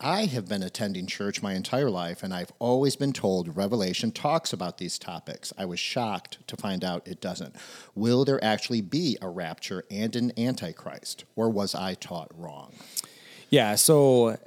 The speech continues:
Speaker 2: just to bring some clarity to what I said, I said the words rapture and antichrist
Speaker 1: Mm-hmm.
Speaker 2: were not mentioned in the book. Those are the words that we often tie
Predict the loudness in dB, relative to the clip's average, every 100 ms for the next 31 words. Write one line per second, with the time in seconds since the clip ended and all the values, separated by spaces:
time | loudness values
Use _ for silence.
0 | -8 6 8 8 6 6 6 6 4 2
1 | 4 6 6 6 2 2 0 2 2 2
2 | 0 0 0 0 0 -2 -6 -12 -20 -4
3 | 4 6 6 6 4 4 4 4 6 8
4 | 8 4 0 -6 -4 -2 -2 -2 -2 0
5 | -2 -2 -6 -6 -6 -6 -4 -6 -6 -4
6 | -4 -2 -2 -4 -4 -2 0 0 0 -4
7 | -4 -4 -4 -4 -4 -4 -4 2 6 6
8 | 6 6 4 2 2 0 0 0 2 0
9 | -2 -4 -4 -2 -2 -2 -4 -6